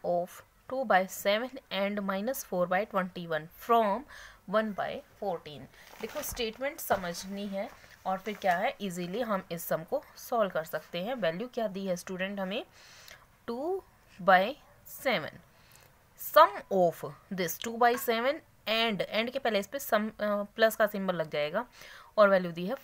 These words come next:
four by twenty-one from one by fourteen। हमें subtract किस में से करना है, one by fourteen में से। statement बन गई है। अब यहाँ पे देखो, हमारे two symbol हो गए हैं, तो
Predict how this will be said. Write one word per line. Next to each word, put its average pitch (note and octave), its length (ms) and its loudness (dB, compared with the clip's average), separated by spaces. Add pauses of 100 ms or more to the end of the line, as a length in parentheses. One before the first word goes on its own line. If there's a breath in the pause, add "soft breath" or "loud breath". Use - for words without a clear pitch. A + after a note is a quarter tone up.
four G3 240 2
by E3+ 100 6 (140)
twenty-one F#3 640 0 (460 loud breath)
from C#4+ 320 10 (420)
one G#3 280 8
by F#3+ 120 4 (100)
fourteen। D#3+ 380 -4
हमें G3 180 -4
subtract A#3+ 560 0
किस G#3+ 180 -8
में G3 120 -4
से F3 140 -6
करना D#3 320 -4
है, G#3+ 160 -4 (460 loud breath)
one E3 240 -2
by G#3 120 0 (100)
fourteen D4 320 -2
में B3 100 -2
से। B3 300 -6
statement A#3+ 500 -4
बन G3+ 220 0
गई A#3 160 -8
है। C4 180 -4 (420 loud breath)
अब B3 140 4
यहाँ C4 200 2
पे D4 100 0
देखो, G#3 320 -2
हमारे G#3 400 -2 (140)
two C4+ 140 -6
symbol B3+ 340 0
हो F#3+ 160 0
गए C#3+ 200 -4
हैं, G#3 180 -8 (1300 loud breath)
तो G#3 80 -10